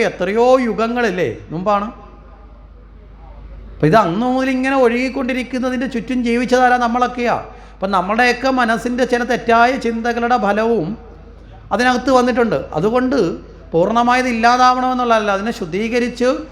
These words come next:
പ്രാപ്തമാക്കി ഉപയുക്തമാക്കി സ്വീകരിക്കുകയാണ് വേണ്ടത്.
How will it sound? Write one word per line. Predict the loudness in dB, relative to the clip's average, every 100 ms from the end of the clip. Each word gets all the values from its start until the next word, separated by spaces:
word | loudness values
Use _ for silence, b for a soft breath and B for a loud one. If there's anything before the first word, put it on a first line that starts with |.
| B B 0
പ്രാപ്തമാക്കി | 2 2 2 0 4 4 2 -2 -6 -6 -6 -4
ഉപയുക്തമാക്കി | 0 0 -2 -2 0 2 0 -2 -6
സ്വീകരിക്കുകയാണ് | -4 -4 -2 -2 -4 -4 0 2 2 2 0
വേണ്ടത്. | -2 -4